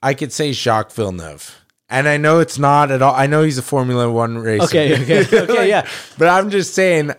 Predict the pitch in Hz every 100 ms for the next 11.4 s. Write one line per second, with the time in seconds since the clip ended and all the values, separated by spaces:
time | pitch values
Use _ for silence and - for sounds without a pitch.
0 | - 151 147 - 185 202 143 - 170 165
1 | 139 131 127 135 139 139 131 123 - 196
2 | 262 98 - 101 170 151 127 147 139 160
3 | 175 151 127 147 156 151 127 - 120 113
4 | 110 139 180 170 - 135 190 277 339 214
5 | 220 269 233 226 175 143 151 143 147 139
6 | 143 175 165 143 - - 131 135 131 127
7 | 127 175 160 180 180 170 160 135 120 _
8 | _ _ _ _ - 151 151 _ 170 143
9 | 170 147 135 123 143 147 147 - 131 113
10 | 120 - 113 110 - _ - 131 143 147
11 | 143 131 98 107